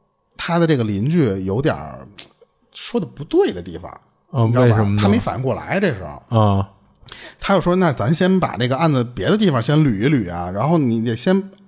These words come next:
Speaker 1: 往后进行嘛，所以鲍勃那个事儿，等到他卡到一个什么地方的时候，再，再去找鲍勃。
Speaker 2: 再翻过头来再想这事儿。
Speaker 1: 对，
Speaker 2: 嗯。
Speaker 1: 当时你这个，你肯定也得通知家属，这肯定是第一要，要务嘛。
Speaker 2: 嗯。
Speaker 1: 而这个家里吧，知道自己家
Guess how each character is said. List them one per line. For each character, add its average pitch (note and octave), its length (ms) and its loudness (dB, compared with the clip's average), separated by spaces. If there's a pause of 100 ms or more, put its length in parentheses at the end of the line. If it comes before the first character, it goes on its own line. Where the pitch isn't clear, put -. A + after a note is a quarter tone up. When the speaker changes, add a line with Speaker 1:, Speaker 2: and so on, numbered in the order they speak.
Speaker 1:
往 G#2+ 180 0
后 - 280 0
进 C3 180 -2
行 G2+ 180 -6
嘛， G2 220 -8 (360)
所 D#3+ 120 -2
以 E3 40 0
鲍 F3 140 2
勃 C3 200 0
那 E3+ 100 2
个 C3+ 80 -2
事 D3 140 0
儿， B2+ 100 2
等 G2 260 -8
到 C3 200 0
他 F3+ 260 -6
卡 - 340 -10
到 C3+ 120 0
一 C3+ 80 0
个 C#3 80 -2
什 B2 100 -4
么 B2 60 -2
地 C3+ 100 -4
方 A#2 120 -2
的 G2 60 -6
时 F#2+ 120 -12
候， G#2 180 -6
再， B2+ 220 -4 (140)
再 D3 180 0
去 A#2 100 -6
找 G#2 120 -8
鲍 - 40 -14
勃。 - 40 -18
Speaker 2:
再 A2+ 80 4
翻 C3+ 240 0
过 A#2+ 100 2
头 G#2+ 200 2
来 A#2+ 80 6
再 A#2 120 4
想 F#2 260 -4
这 G2 120 0
事 F#2 100 -2
儿。 G2+ 40 4 (240)
Speaker 1:
对， G#2 80 -4
Speaker 2:
嗯。 F#2+ 240 -2
Speaker 1:
当 A3 180 2
时 G3 180 0
你 C#3+ 160 2
这 C#3 180 2
个， A2 160 2
你 G#2+ 240 -2
肯 A#2+ 240 -6
定 D3 80 2
也 F#3 100 2
得 B2+ 100 -4
通 D#3 180 -2
知 D#3+ 80 2
家 E3 140 0
属， C#3+ 120 -6 (320)
这 F3 160 0
肯 A#2 140 -8
定 A#2 100 -4
是 D#3 80 -2
第 C3+ 180 -8
一 F#3 220 0
要， A#2 240 2
要 A2+ 140 -2
务 F#2+ 160 -2
嘛。 E2+ 200 -8 (120)
Speaker 2:
嗯。 G2+ 240 2 (240)
Speaker 1:
而 D3+ 140 2
这 A3+ 140 2
个 D3 100 -2
家 F#3+ 240 0
里 C#3+ 220 0
吧， A2+ 180 -4
知 G#3 280 2
道 E3 160 2
自 B2 140 -4
己 A#2 120 -2
家 E3 400 0